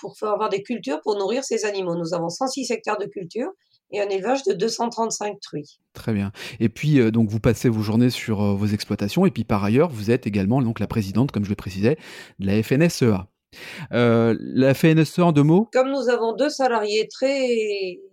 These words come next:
Speaker 1: sympas et rigoureux, ils sont tous en poste et j'ai pu donc continuer mon activité de présidente de la F N S E A tout en étant,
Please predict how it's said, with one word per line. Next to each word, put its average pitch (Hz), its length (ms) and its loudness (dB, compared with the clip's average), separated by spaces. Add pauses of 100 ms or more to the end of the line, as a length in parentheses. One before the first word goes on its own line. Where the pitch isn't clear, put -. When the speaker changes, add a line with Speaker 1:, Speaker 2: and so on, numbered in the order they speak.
Speaker 1:
sympas 226 440 -4
et 190 80 -2
rigoureux, 240 480 -4
ils 285 60 -8
sont 262 180 -6
tous 302 220 -8
en 220 100 0
poste 226 360 -2
et 202 120 -4
j'ai 208 200 -6
pu 226 120 -10
donc 214 220 -4
continuer 247 420 -2
mon 202 120 -2
activité 208 460 -4
de 190 100 -2
présidente 226 480 -4
de 180 80 -6
la 180 140 0
F 180 80 -8
N 196 80 -2
S 180 160 -4
E 180 60 -4
A 220 200 -4
tout 269 200 -8
en 226 100 2
étant, 220 460 -2